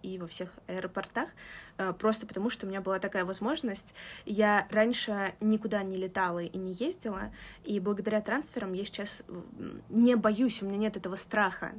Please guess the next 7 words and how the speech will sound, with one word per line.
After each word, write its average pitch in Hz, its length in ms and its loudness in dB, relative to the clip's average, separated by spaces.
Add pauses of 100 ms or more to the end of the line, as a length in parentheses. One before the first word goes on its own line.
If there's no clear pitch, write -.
(120)
перед 185 240 -2
такими, 208 380 -2
э, 185 560 -4
общественными 185 580 -4
местами 180 520 0 (260)
очень 175 280 -6
важными. 180 540 -4